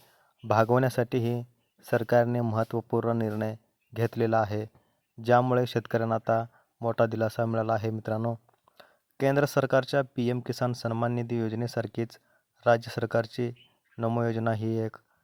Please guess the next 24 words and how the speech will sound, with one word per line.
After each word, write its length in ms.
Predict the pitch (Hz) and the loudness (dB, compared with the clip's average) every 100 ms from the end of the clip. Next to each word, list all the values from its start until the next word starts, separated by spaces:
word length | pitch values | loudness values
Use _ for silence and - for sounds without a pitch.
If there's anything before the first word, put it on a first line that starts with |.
| _ _ | _ _
शेतकऱ्यासाठी 760 | - 123 113 123 120 120 117 123 | -8 -6 -2 0 0 0 -2 -4
मोठा 360 | 117 113 113 110 | -4 -4 -2 -2
आधार 180 | 110 | -2
असलेला 440 | 110 - 117 113 117 - _ _ _ _ _ _ _ _ _ | -4 -4 -6 -4 -8 -12 _ _ _ _ _ _ _ _ _
योजना 280 | 127 113 113 | 0 2 2
आहे. 240 | 107 107 110 _ _ _ _ - | 0 -2 -8 _ _ _ _ -4
काही 200 | 135 151 | 0 2
कारणामुळे 640 | 147 131 139 143 139 143 143 _ _ _ 123 | 6 6 6 0 0 -2 -4 _ _ _ 0
मागील 300 | 120 135 131 | 0 2 0
हप्त्याचे 560 | 123 - 131 139 135 | 0 0 -4 -2 -2
वितरण 420 | 127 113 120 123 | -2 -6 -4 -4
लांबले 320 | 110 107 107 123 | 0 -2 0 -2
होते. 400 | 117 - 120 120 _ _ _ _ | -2 -2 -4 -4 _ _ _ _
आता 220 | 123 - 120 | -2 0 0
सरकारने 600 | 113 107 117 110 113 113 _ _ _ - | 0 0 0 -2 -4 -8 _ _ _ 0
सहाव्या 320 | 120 113 127 123 | 4 4 2 -2
हप्त्यात 360 | 113 - 113 - _ _ _ _ _ - | -2 -2 -2 -2 _ _ _ _ _ -6
थकीत 260 | 123 - 147 - | -4 -2 -6 -6
हप्त्यांचेही 680 | 123 - 127 123 117 123 | -12 -4 -4 -2 -4 -2
वितरण 340 | 120 113 - 117 | -2 -4 -4 -4
करण्याचा 460 | 113 110 107 - | -2 -2 -4 -2
निर्णय 340 | 113 110 107 107 | -2 -2 -2 -4
घेतलेला 420 | 104 - 113 107 | -6 -6 -4 -2
आहे. 280 | 107 95 | -4 -6